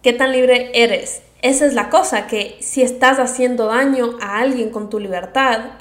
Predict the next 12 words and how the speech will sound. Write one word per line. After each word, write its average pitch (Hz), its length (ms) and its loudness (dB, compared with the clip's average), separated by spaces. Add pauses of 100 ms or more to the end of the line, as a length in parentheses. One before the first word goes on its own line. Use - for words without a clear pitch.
no 196 260 -4
estás 190 400 -8
siendo 196 360 -6
libre. 269 440 -6 (800)
Eh, 202 420 -6
porque, 233 400 2
como 202 180 -4
ya 190 140 -4
les 208 180 -6
dije, 277 240 -4
la 202 120 -2
libertad 202 540 -4